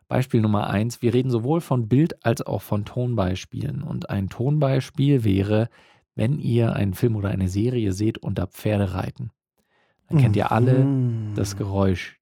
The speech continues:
Speaker 1: die Hufschläge, die da lang reiten. Und natürlich, <laughs> was heißt natürlich, aber es ist tatsächlich nicht so, dass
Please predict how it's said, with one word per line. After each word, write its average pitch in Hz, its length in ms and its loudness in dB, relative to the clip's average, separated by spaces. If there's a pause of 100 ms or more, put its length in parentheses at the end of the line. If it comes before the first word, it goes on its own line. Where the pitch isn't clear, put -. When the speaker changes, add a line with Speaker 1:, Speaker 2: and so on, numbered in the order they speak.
(100)
Speaker 1:
die 107 100 0
Hufschläge, 110 840 -2
die 98 200 0
da 95 260 -2 (1800)
lang 101 380 -2
reiten. 95 440 -6 (600)
Und - 80 -10
natürlich, 147 760 2
<laughs> - 0 -
was 98 460 -4
heißt - 180 -4
natürlich, 143 540 2 (340)
aber 117 180 0
es 135 60 4
ist 147 140 0
tatsächlich 135 420 0
nicht 117 220 -2
so, 113 360 0
dass 101 400 0